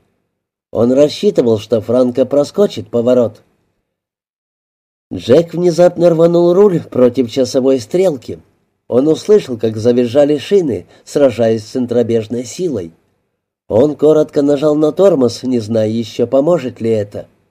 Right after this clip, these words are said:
На какой-то момент ему показалось, что машина катится на двух колесах, но уже в следующий миг она выровнялась,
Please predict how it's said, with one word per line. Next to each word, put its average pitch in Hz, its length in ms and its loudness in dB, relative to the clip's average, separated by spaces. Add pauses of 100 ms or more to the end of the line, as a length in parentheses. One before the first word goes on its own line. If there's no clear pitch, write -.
(560)
На 107 200 -2
какой-то 139 480 2
момент 160 500 0
ему 117 240 0
показалось, 135 800 0 (200)
что - 200 -2
машина 117 420 0
катится 113 480 -4
на 117 140 -2
двух 120 280 -4
колесах, 156 640 0 (480)
но 117 160 2
уже 113 200 2
в 107 60 -4
следующий 131 600 -2
миг 185 320 -2
она 120 280 0
выровнялась, 127 720 -2